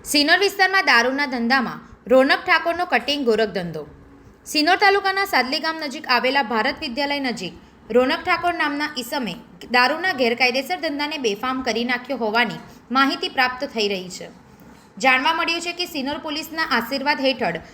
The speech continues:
રોનક ઠાકોર ફુકસથી લઈને સીમડી ગામ સુધી મોટા પાયે દારૂની હેરાફેરી કરતો હોવાનું સામે આવ્યું છે.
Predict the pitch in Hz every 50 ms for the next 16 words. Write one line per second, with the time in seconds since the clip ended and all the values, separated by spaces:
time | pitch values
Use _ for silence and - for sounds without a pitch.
0 | - - - 247 262 269 302 349 359 - 370 359 349 349 359 370 359 - 294 -
1 | - 294 311 302 - 370 359 339 320 320 339 349 - - 277 247 247 285 320 294
2 | 311 311 311 302 311 302 233 233 214 214 226 240 240 311 330 339 339 330 339 277
3 | 262 240 226 240 262 277 294 262 240 220 240 254 233 302 294 311 294 - 247 220
4 | 226 - 285 254 262 254 254 254 277 285 - 269 214 208 220 220 208 190 170 185
5 | 190 180 - 175 156